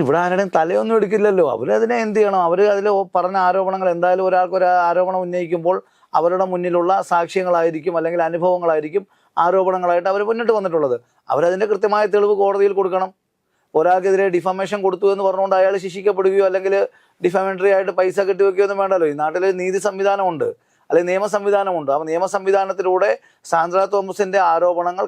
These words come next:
കൃത്യമായിട്ട് പ്രൂവ് ചെയ്യുവാനും സാന്ദ്ര തോമസിന് ആ കാര്യങ്ങൾ, കൃത്യമായിട്ടുള്ള കാര്യങ്ങൾ അവതരിപ്പിക്കുവാനുള്ള ഒരുപാട് അവസരങ്ങൾ ഇനിയുണ്ട്.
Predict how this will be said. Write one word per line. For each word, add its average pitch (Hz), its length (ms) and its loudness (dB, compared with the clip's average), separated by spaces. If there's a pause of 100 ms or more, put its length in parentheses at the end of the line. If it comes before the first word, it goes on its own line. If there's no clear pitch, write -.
കൃത്യമായിട്ട് 190 600 0
പ്രൂവ് 165 300 0
ചെയ്യുവാനും 170 480 2 (340)
സാന്ദ്ര 170 240 0 (120)
തോമസിന് 185 360 -2
ആ - 100 -6
കാര്യങ്ങൾ, 175 280 0 (140)
കൃത്യമായിട്ടുള്ള 170 680 0
കാര്യങ്ങൾ 160 320 0
അവതരിപ്പിക്കുവാനുള്ള 156 680 -2 (440)
ഒരുപാട് 185 440 2
അവസരങ്ങൾ 175 420 -2
ഇനിയുണ്ട്. 160 340 -6